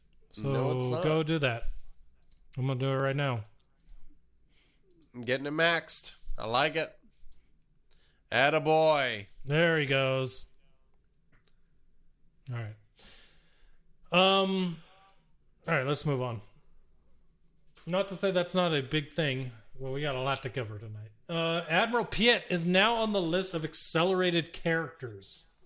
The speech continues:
Speaker 1: So if you n-, if you're going for Executor or thinking about it, you obviously need Admiral Piet, so that's a little easier for you now.
Speaker 2: He,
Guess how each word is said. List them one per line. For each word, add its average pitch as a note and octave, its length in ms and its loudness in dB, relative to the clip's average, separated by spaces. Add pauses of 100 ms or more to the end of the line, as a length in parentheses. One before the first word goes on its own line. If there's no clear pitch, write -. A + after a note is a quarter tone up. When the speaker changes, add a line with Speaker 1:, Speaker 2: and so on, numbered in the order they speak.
(1040)
Speaker 1:
So D3 500 0 (280)
if D3 200 -6
you C#3+ 180 -4
n-, C#3 580 -4
if C3+ 180 -8
you're B2+ 100 -10
going G#3+ 240 0
for D3+ 160 0
Executor C#3 560 -4
or B2+ 40 -6
thinking A3+ 460 -4
about C3 280 0
it, E3+ 120 -2 (440)
you B2 80 -10
obviously F3 360 -4
need F3+ 120 0
Admiral E3 340 0
Piet, E3 320 0
so D3 220 0
that's D3 340 -2
a D3 60 -4
little C#3+ 480 -6 (400)
easier A#2+ 360 -6
for A#2 240 -12
you A2+ 100 -10
now. A2+ 80 -10
Speaker 2:
He, E3 260 0